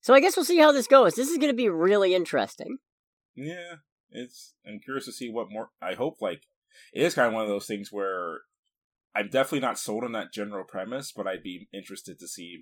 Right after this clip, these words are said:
Speaker 2: more of it as it develops. Hopefully it's not something that just gets thrown into trash right away.
Speaker 1: Oh, I'm sure eventually you can find it somewhere.
Speaker 2: Mm-hmm.
Speaker 1: Eventually.
Speaker 2: Eventually.
Speaker 1: So I think, rather than skip to trailer time,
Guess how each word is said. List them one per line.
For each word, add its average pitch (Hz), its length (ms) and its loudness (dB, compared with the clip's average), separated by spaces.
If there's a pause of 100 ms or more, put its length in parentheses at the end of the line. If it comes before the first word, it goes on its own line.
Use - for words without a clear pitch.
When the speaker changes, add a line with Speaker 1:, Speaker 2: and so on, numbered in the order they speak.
(100)
Speaker 2:
more 90 380 -10
of 90 180 -8
it 87 120 -14
as 82 180 -10
it 87 100 -20
develops. 71 600 -14
Hopefully 110 300 -10
it's 78 140 -14
not 78 160 -10
something 82 160 -16
that 78 120 -16
just 76 180 -18
gets - 260 -16 (520)
thrown 92 200 -6
into 78 180 -18
trash 80 420 -10
right 85 180 -10
away. 60 300 -18 (720)
Speaker 1:
Oh, 185 180 8
I'm 180 160 6
sure 165 240 4
eventually 139 460 2
you 131 80 -2
can 131 120 -6
find 120 280 -2
it 113 100 -4
somewhere. 98 560 -6 (420)
Speaker 2:
Mm-hmm. 98 100 -8
Speaker 1:
Eventually. 95 680 -4 (480)
Speaker 2:
Eventually. 78 800 -16 (840)
Speaker 1:
So 196 200 -2
I 202 80 4 (120)
think, 269 240 4 (320)
rather 214 340 4
than 190 440 -2 (560)
skip - 420 -4
to 139 80 -8
trailer 156 420 2
time, 120 460 -4